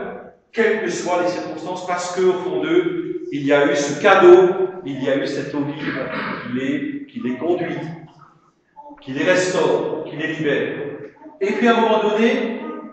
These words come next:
même pour ce personnage-là qui les a mis en prison, quelque part, ils savent que même lui, il a besoin de trouver cette eau vive. Et finalement,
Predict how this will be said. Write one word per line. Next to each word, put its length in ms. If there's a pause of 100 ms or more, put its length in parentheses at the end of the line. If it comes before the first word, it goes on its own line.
(380)
même 380 (380)
pour 120
ce 120
personnage-là 960
qui 160
les 160
a 100
mis 140
en 120
prison, 520 (420)
quelque 380
part, 720
ils 140
savent 360
que 140
même 320
lui, 680 (420)
il 180
a 160
besoin 640 (380)
de 120
trouver 420
cette 380
eau 140
vive. 320
Et 80
finalement, 520